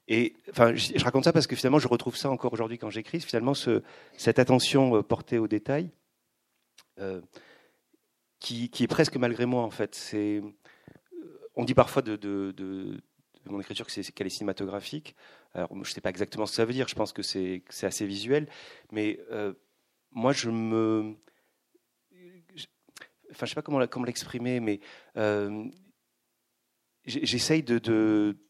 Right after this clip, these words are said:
j'essaye de retrouver les sensations, en fait, euh, que, du personnage. Euh, puisque ce sont des romans à chaque fois écrits à la première personne. Donc on est dans une conscience, on est dans une intériorité. Et, euh, trouver les, les, les,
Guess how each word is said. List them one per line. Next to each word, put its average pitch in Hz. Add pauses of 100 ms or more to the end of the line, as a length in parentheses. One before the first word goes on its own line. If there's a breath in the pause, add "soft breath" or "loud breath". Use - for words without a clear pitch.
(640)
j'essaye 151
de 123
retrouver 123
les 117
sensations, 123
en 110
fait, -
euh, 87 (600)
que, 101
du 98
personnage. 101 (680 loud breath)
Euh, 98
puisque -
ce -
sont 113
des 107
romans 107
à 107
chaque 104
fois 107
écrits 98
à 98
la 95
première 92
personne. - (260 soft breath)
Donc 107
on 110
est 117
dans 113
une 101
conscience, 107
on 107
est 110
dans 107
une 101
intériorité. 98 (640 soft breath)
Et, 117 (100)
euh, 101 (420)
trouver 127
les, 113
les, 104
les, 98